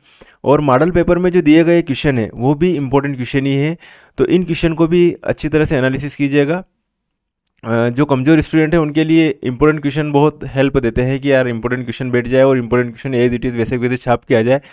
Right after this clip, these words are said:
तो उनके जो है पास होने की संभावनाएं अच्छी बढ़ जाती हैं। हालांकि जो टॉपर स्टूडेंट के लिए, अ, जो पूरे में से पूरे नंबर लाने की सोचते हैं, अ, उनके लिए मैं मॉडल पेपर का सजेशन नहीं दूंगा,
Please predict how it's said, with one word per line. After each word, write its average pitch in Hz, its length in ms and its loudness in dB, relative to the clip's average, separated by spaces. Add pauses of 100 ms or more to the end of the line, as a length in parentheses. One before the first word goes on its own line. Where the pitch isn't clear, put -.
(520)
तो 170 60 4
उनके 170 260 2
जो 170 100 0
है 175 340 -2 (380)
पास 151 260 4
होने 160 160 2
की 156 80 -2
संभावनाएं 143 540 -2
अच्छी 117 240 -8
बढ़ 131 160 2
जाती 101 280 -2
हैं। 98 220 -12 (920)
हालांकि 135 260 4
जो 147 80 0
टॉपर 135 320 4
स्टूडेंट 135 300 -4
के 139 80 0
लिए, 143 320 0 (480)
अ, 123 120 0
जो 127 320 4
पूरे 131 280 2
में 135 100 0
से 135 100 -6
पूरे 139 200 2
नंबर 131 240 2
लाने 127 220 0
की 127 60 -4
सोचते 127 340 -4
हैं, 131 280 -4 (500)
अ, - 0 -
उनके 120 460 -2
लिए 139 160 2
मैं 139 100 0
मॉडल 127 240 2
पेपर 131 300 0
का 131 80 -2
सजेशन 123 460 -4
नहीं 131 180 -2
दूंगा, 131 320 -2